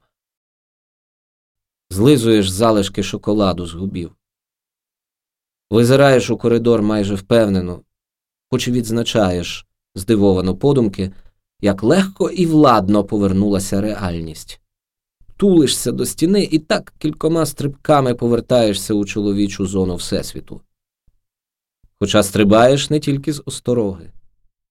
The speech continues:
Швидше, як мисливець, котрий щойно переможною стрілою повалив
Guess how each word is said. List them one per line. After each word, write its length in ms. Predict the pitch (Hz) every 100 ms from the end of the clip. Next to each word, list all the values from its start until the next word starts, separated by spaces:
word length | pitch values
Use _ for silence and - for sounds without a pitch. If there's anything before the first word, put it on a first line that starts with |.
| _ _ _ _ _ _
Швидше, 360 | - 110 - 113
як 160 | 101
мисливець, 580 | 110 - 120 120 92 82
котрий 320 | 98 95 95
щойно 500 | 95 - 123 107 98
переможною 600 | 104 104 117 139 117 117
стрілою 600 | 107 - 107 110 107 98
повалив 640 | 95 - 98 104 101 87